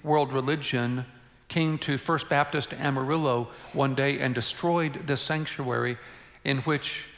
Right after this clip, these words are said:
your congregation has worshiped since nineteen twenty-nine. Imagine the enmity that would exist. So that's the question that she's raising, but it's a diversion, obviously, from the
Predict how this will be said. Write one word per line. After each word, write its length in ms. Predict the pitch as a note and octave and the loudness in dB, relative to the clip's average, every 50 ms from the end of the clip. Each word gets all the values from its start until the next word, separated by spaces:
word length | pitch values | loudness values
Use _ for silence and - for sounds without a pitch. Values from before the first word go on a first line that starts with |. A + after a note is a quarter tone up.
| - | -8
your 120 | - D#3 C3+ | -4 -4 -2
congregation 640 | - D3+ D3 D3 C3+ C3 B2 C3+ C3+ C3 - C#3 | 0 0 0 0 0 0 -2 -2 -4 -4 -4 -6
has 160 | C3 B2 A#2 | -6 -6 -4
worshiped 320 | - C#3 C#3+ C#3 - C3+ - | -2 -2 -2 -2 -2 -4 -4
since 240 | - C3+ B2+ - - | -4 -6 -6 -4 -4
nineteen 480 | B2 B2 C#3 - - C3+ B2 A#2+ A#2+ A#2+ | -4 -4 -4 -6 -6 -6 -4 -4 -6 -6
twenty-nine. 640 | - - C3 A2 G#2 G#2 A2 A2+ A2 - C3 B2+ - - - - - - - - - - _ - _ _ _ _ _ _ _ _ _ _ - | -6 -6 -6 -4 -4 -4 -4 -4 -4 -6 -8 -10 -14 -18 -20 -20 -20 -20 -20 -20 -20 -20 _ -20 _ _ _ _ _ _ _ _ _ _ -6
Imagine 440 | - - C#3 C#3 D3+ D3 - D3 C#3 | -2 0 2 2 2 2 0 -2 -2
the 140 | C3 B2 - | -2 -4 -4
enmity 460 | D#3+ D3+ D#3 D#3 C#3+ C#3 - - C#3 | -2 -2 0 0 0 -2 -4 -6 -4
that 120 | B2 A#2+ | -4 -4
would 140 | A#2 A#2+ B2 | -2 -2 -4
exist. 520 | A2+ G#2+ G#2 - - - A#2 - - - - - - - - - _ - | -6 -6 -8 -8 -8 -8 -8 -10 -12 -12 -14 -20 -20 -20 -20 -20 _ -16
So 140 | - - - | -8 -2 0
that's 280 | D3 D3 D#3 D#3+ - - | 2 2 2 0 -2 -6
the 80 | - | -8
question 420 | - - - D#3 C3+ - - C#3 - | -4 0 0 0 0 0 -4 -4 -2
that 120 | A#2+ A#2 | -4 -4
she's 240 | - - B2 G#2+ A2+ | -4 -6 -6 -4 -2
raising, 360 | F3+ G#3 G#3+ G3 - D3+ C#3+ | -2 -2 -2 -2 -2 0 0
but 120 | C3 C#3 | 2 2
it's 160 | C3+ C#3 - - | 2 0 0 -2
a 40 | |
diversion, 500 | C3+ C3 C#3+ C#3+ G3 G#3 F#3+ - - B2+ | -2 0 2 2 2 2 2 0 -2 0
obviously, 540 | A#2+ A2 A2 G#2 G#2+ G#2+ G#2+ - - C3 C3+ | 2 2 2 2 0 -4 -6 -6 -4 -4 -4
from 260 | C#3 - - B2+ B2 | -4 -4 -4 -4 -2
the 140 | A#2+ A#2 A#2 | -2 -4 -4